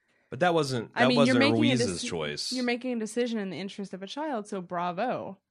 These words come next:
Speaker 1: What? But,
Speaker 2: There's,
Speaker 1: uh,
Speaker 2: I mean, there's just one check.
Speaker 1: Yeah, but Ruiz doesn't see it that way.
Speaker 2: No, that's fine, but Daya doesn't have that, is the point. Daya has, um,
Speaker 1: No one.
Speaker 2: some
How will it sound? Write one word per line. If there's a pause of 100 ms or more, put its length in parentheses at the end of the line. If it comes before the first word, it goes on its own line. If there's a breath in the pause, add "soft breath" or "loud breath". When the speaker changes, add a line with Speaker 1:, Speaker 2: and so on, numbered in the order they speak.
(180)
Speaker 1:
What?
But,
Speaker 2:
There's,
Speaker 1:
uh,
Speaker 2:
I
mean,
there's
just
one
check. (340)
Speaker 1:
Yeah,
but (140)
Ruiz
doesn't
see
it
that
way. (600)
Speaker 2:
No,
that's
fine,
but (480 soft breath)
Daya (160)
doesn't
have
that,
is
the
point.
Daya
has, (340)
um,
Speaker 1:
No
one.
Speaker 2:
some